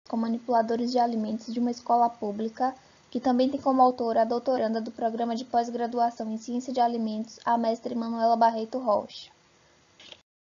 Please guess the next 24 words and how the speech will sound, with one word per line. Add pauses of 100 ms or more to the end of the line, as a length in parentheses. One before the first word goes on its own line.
(1300)
Este
trabalho (120)
justifica-se
pela
importância
em
avaliar
e
ressaltar
os
benefícios
que
as
boas
práticas
de
manipulação
proporcionam
para
a
qualidade
higiênico-sanitária
dos
alimentos,